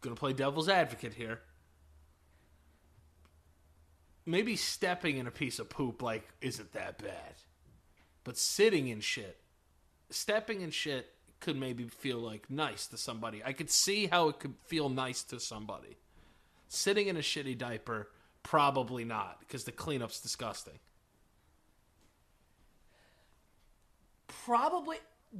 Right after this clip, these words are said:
Speaker 2: definitely not. De-, we're talking about shit here.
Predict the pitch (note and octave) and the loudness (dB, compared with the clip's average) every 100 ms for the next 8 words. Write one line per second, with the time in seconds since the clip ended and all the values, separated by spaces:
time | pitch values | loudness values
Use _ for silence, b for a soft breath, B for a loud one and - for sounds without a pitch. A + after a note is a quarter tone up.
0 | D#3+ - E4 A4 - E4 B3+ G#3+ F3+ E3+ | -4 12 12 12 12 4 4 4 2 2
1 | E3 C#3 G3+ A#3+ E4+ E4 F#4+ G4+ E4+ F#4+ | 2 0 -4 -2 0 8 10 8 8 8
2 | F#4 - - G#4 A#4 - G#3 C#3 A#2+ | 8 0 2 4 4 0 -8 -8 -10